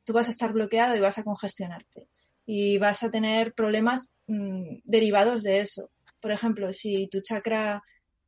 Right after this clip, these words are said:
de la, de aquí está, está mal, está congestionado, cualquier cosa, vas a tener problemas de comunicación. Entonces no vas a poder comunicarte con los demás, vas a tener malentendidos,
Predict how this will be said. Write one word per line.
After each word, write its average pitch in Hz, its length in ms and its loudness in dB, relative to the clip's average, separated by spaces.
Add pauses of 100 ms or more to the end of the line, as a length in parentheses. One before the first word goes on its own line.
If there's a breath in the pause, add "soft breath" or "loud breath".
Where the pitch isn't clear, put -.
(100)
de 214 240 2
la, 196 580 0
de 214 120 0
aquí 202 360 -4
está, 185 800 -6
está 202 220 -6
mal, 208 240 2 (160)
está 220 340 -4
congestionado, 196 680 -4
cualquier 226 300 0
cosa, 277 320 -8 (1040 soft breath)
vas 240 160 0
a 226 60 0
tener 233 240 4
problemas 233 320 4
de 240 100 2
comunicación. 208 800 -4
Entonces 208 340 -6
no 214 100 0
vas 202 200 0
a 202 80 -4
poder 196 240 2
comunicarte 202 500 -2
con 214 120 -4
los 220 80 -2
demás, 262 320 0
vas 226 160 -4
a 190 40 -16
tener 202 200 0
malentendidos, 240 880 4